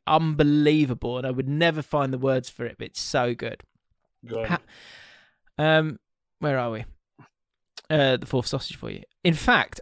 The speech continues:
Speaker 1: I would even say it's worse as I live with the person pouring my plate. <laughs> Pour-,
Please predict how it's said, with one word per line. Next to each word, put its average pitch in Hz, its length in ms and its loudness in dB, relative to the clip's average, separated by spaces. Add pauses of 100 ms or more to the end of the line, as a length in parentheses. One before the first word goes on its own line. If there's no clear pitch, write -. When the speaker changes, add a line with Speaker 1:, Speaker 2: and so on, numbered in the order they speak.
Speaker 1:
I 180 100 6
would 226 140 4
even 262 300 4
say 135 520 2
it's - 260 -10
worse 156 760 4 (160)
as 160 120 2
I 254 280 4
live 247 300 2
with 214 120 0
the 165 80 2
person 139 560 2 (500)
pouring 294 680 8
my 254 240 6
plate. - 720 2 (260)
<laughs> - 840 -8
Pour-, - 640 4